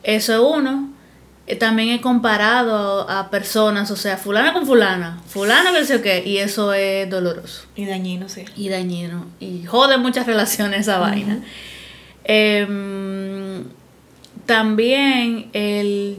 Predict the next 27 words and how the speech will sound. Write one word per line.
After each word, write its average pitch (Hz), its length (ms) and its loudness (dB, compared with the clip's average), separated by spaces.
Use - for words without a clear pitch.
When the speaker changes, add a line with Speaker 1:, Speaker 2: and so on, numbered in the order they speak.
Speaker 1:
yo 240 960 0
controlar 196 840 0
lo 190 200 -4
que 190 120 -6
el 185 60 -2
otro 196 920 -4
debe 190 340 -2
hacer, 208 360 0
sentir, 202 440 -4
pensar 185 640 -4
o 220 160 6
actuar, 190 640 -4
y 233 140 -2
que 226 120 4
lo 208 100 4
haga 208 180 2
a - 20 -2
mi 226 160 0
tiempo, 185 440 -6
o 190 60 -4
sea, 196 200 -4
como 202 240 -2
apurar 220 480 4
el 277 100 0
proceso 262 440 2
del 214 180 4
otro. 170 340 -6